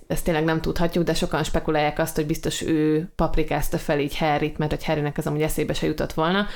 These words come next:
És itt párhuzamként behoznám azt, hogy, ö, amikor Erzsébetnek a nagybátyja, az édesapjának a, a testvére, aki amúgy király volt, ö, ugye Eduard, és lemondott azért, hogy, ö, hogy a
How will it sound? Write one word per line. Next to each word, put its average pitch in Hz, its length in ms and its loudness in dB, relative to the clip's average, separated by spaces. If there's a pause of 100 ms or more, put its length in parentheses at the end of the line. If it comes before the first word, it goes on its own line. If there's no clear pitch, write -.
(200)
És - 160 -4
itt 160 100 -4
párhuzamként 170 600 0
behoznám 151 560 -2
azt, 160 320 0
hogy, 147 300 0
ö, 151 300 2
amikor 156 580 0 (320)
Erzsébetnek 156 1000 -2
a 139 460 -2
nagybátyja, 151 800 0
az 151 100 0
édesapjának 147 720 -4
a, 143 240 -2 (480)
a 135 300 0
testvére, 151 460 2
aki 151 360 0
amúgy 151 260 0
király 147 340 2
volt, 147 460 -2
ö, 147 260 -2
ugye 143 180 -2
Eduard, 147 600 -2 (640)
és - 200 -4
lemondott 151 800 2 (160)
azért, 147 400 -2
hogy, 147 280 -2
ö, 147 320 2 (460)
hogy 151 300 -2
a 139 440 0